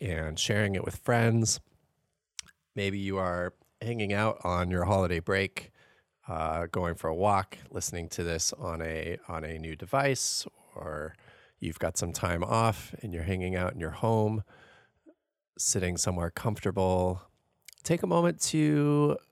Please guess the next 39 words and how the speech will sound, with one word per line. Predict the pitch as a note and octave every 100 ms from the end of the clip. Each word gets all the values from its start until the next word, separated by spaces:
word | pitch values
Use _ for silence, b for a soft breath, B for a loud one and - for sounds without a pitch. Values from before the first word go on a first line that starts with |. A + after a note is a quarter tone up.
| _
subscribe | - A2+ - A2+ B2 D3+
to | -
this | D3+ D3
podcast | C#3 C#3 - C#3+ D3 -
if | A#2
you | A2+
haven't | G#2+ G2+ G2+
done | G#2 C3
so. | - - C#3+ C#3 C#3+ - B B B B B
We | G#2
would | F#2 G2
really | A2 A2
appreciate | G#2 - G#2+ A2 G2 G2 -
a | E2
review. | E2+ F2+ F#2+ B2 E3+ F#3 G3 _ _ -
Uh, | A#2+ A2+ G#2+ -
if | F#2 -
there's | F2+ E2+ -
anything | A2 A2+ A#2 G#2+
in | F#2+
particular | G2 - A2 A2+ G#2
that | G2+
you've | G2 F#2
heard | G#2+ G#2+ G#2
over | F#2+
the | G2+
last | F#2+ F2+ -
year | F#2+ G#2 G#2
that, | F#2 E2 - _ -
uh, | D#2 D2+
resonated | E2+ A2 A2+ G2 F#2 F2+
with | F2+ -
you, | F2+ F2 E2+ F2 B B B _ _
feel | - D#2+
free | - D#2+
to | E2+
write | E2 D#2+
about | D#2 D#2 -
that. | E2+ E2 - -